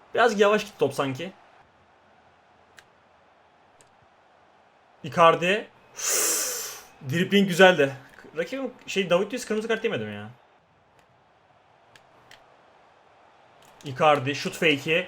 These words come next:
İmzayı atacağız. Icardi. <laughs> İyi bitiriyor. Bitiriciliği iyi. Ama üç yıldız skill o kadar zor ki şu an. Böyle sanki ilk defa fifa oynuyormuş gibiyim. Ne yapacağımı bilmiyorum. Hani ne scoop turn yapabiliyorum ne,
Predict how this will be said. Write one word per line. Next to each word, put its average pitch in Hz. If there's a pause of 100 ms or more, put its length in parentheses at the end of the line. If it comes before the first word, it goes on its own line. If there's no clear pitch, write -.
(140)
İmzayı 175
atacağız. 190
Icardi. 165 (480)
<laughs> 175
İyi 202
bitiriyor. 156 (260)
Bitiriciliği 180
iyi. 170 (180)
Ama 202 (100)
üç 202
yıldız 190
skill 202 (120)
o 151
kadar 202
zor 214
ki -
şu 185
an. 165 (220)
Böyle 214 (380)
sanki 208
ilk 202
defa 214
fifa 202
oynuyormuş 202
gibiyim. 151
Ne 165
yapacağımı 190
bilmiyorum. 170 (540)
Hani 160
ne 220
scoop 226
turn 220
yapabiliyorum 190
ne, 220